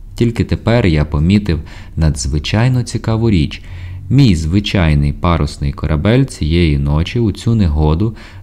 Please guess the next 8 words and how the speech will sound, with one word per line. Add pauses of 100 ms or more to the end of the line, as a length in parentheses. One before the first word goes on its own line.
навчився
давати
задній
хід, (460)
наче
добрий
гвинтовий
пароплав.